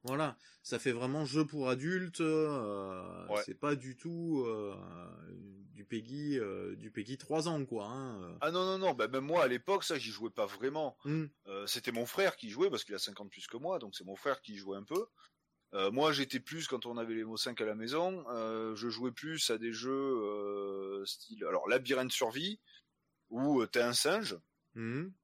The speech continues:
Speaker 2: qui doit sortir d'un labyrinthe, alors vu à la première personne quand même, hein.
Speaker 1: D'accord.
Speaker 2: Euh, déplacement case par case, hein.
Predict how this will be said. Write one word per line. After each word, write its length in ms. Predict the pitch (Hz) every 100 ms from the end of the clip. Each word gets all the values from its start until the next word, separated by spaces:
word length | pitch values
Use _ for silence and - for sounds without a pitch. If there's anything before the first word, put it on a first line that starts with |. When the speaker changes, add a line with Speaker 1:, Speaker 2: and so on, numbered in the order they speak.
| _
Speaker 2:
qui 100 | 131
doit 160 | 135 139
sortir 320 | 135 - 156
d'un 120 | 139
labyrinthe, 420 | 123 110 131 190
alors 240 | 180 120 117
vu 140 | 185
à 40 |
la 80 | 180
première 300 | - 160 151
personne 380 | - 135 127 104
quand 120 | 92
même, 180 | 85 85
hein. 80 | 113 _ - - -
Speaker 1:
D'accord. 360 | 156 208 151 90
Speaker 2:
Euh, 260 | 80 76 -
déplacement 500 | 127 127 143 147 143
case 200 | 143 -
par 180 | 117 -
case, 300 | 170 143 131
hein. 160 | 151